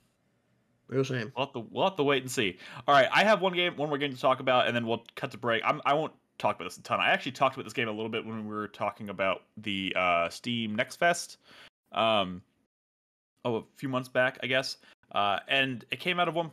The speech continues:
Speaker 2: it came out of ear-, or, sorry, it didn't come out of early ac-, it didn't have an early access period. It just launched, um, while I was on vacation,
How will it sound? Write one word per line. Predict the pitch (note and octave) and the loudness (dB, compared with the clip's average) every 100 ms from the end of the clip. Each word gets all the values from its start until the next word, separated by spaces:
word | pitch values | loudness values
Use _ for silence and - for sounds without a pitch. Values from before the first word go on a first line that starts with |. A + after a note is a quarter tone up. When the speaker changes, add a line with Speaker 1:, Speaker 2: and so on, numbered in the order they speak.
| - | -8
Speaker 2:
it | F3 | -8
came | - F3 | -4 0
out | E3+ | 2
of | D#3+ | 2
ear-, | C#3 C#3+ - | 0 -2 -4
or, | G#2+ - _ _ | -14 -16 _ _
sorry, | - G2+ A2 | -4 -2 -2
it | |
didn't | F3+ | -6
come | F3+ A#2+ | -6 -6
out | |
of | G2 | -4
early | G2 | -4
ac-, | G2+ G#2+ | -4 -4
it | A#2+ | -6
didn't | A#3+ | -4
have | A3+ A#3+ | -2 -2
an | |
early | G#2 G#2 | -2 -2
access | F#2 - F#2+ | -2 -4 -8
period. | - F2 F2 | -6 -4 -4
It | |
just | C3 C#3+ | -6 -6
launched, | G#2+ A#2+ F#2+ - - _ - _ _ - | -2 0 0 -4 -10 _ -20 _ _ 0
um, | G2 F2+ E2+ D#2+ - | 2 2 0 -6 -8
while | G#2+ G2+ | 0 2
I | |
was | F#2+ F#2+ | 2 -2
on | G2 | -4
vacation, | F2+ G#2 F#2+ D#2+ | -4 -4 -6 -10